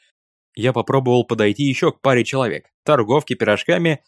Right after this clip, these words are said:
и какому-то мелкому ремесленнику. Реакция была такой же. Едва услышав вопрос о королевской семье и древе, люди бледнели,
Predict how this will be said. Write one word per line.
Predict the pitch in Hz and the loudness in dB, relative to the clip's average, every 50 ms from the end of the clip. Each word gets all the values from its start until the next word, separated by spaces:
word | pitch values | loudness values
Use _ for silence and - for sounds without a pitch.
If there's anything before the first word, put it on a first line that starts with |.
| _ _ _ - | _ _ _ -4
и | - - | -4 -2
какому-то | - 131 110 - 160 170 160 139 135 120 | 0 0 0 2 2 0 0 0 -2 -2
мелкому | 110 131 156 151 - 135 131 131 123 | 0 0 0 0 0 -2 0 0 2
ремесленнику. | 127 131 139 131 107 - - 104 95 95 90 - - - - _ _ _ - | 2 2 2 0 -2 -2 -4 -8 -8 -8 -8 -8 -10 -10 -12 _ _ _ -4
Реакция | 110 131 160 185 180 - - 175 165 | -2 0 0 0 -2 -2 -2 -2 0
была | 151 156 160 160 | 0 0 0 0
такой | - 160 151 - 131 101 87 - | 0 -2 -2 -2 -2 -2 -2 -4
же. | - - _ _ _ _ _ - | -8 -18 _ _ _ _ _ -10
Едва | 107 104 120 123 139 170 196 185 | -4 -2 -2 0 2 2 2 2
услышав | 147 - 190 185 - - 139 - - | 2 2 0 0 0 0 -4 -2 0
вопрос | 131 127 - - 180 220 226 175 - | -2 -2 0 2 2 2 2 2 2
о | 123 107 | 0 -2
королевской | - 120 117 127 143 156 143 - - 127 113 | 0 0 0 2 2 2 0 0 -2 -4 -4
семье | - - 123 120 131 160 185 175 139 | -4 -4 -8 -6 -2 0 0 2 2
и | 113 | 0
древе, | 104 120 151 185 175 113 90 - - _ _ - - - - | 0 0 0 2 2 0 -2 -6 -8 _ _ -20 -20 -14 -6
люди | 113 123 151 165 139 147 | -2 0 0 2 0 0
бледнели, | 127 113 131 135 135 127 127 156 170 147 101 78 - | -2 0 2 2 2 0 0 0 0 0 0 0 -4